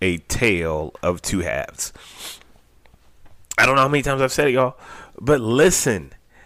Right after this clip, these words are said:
this was a tale of two halves again. I did not think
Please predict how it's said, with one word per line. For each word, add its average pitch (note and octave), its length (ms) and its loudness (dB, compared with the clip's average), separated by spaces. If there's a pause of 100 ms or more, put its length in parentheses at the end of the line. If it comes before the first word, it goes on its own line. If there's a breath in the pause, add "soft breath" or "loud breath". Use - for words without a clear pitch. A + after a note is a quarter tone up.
(180 soft breath)
this D#3 340 0
was B2+ 340 4
a B2 260 0
tale A2 800 -2
of A#2+ 280 -2
two C3+ 280 0
halves B2+ 600 0 (400 loud breath)
again. F3 1000 0 (680 loud breath)
I B2+ 140 2
did D#3+ 320 0
not C#3 260 0
think B2 480 0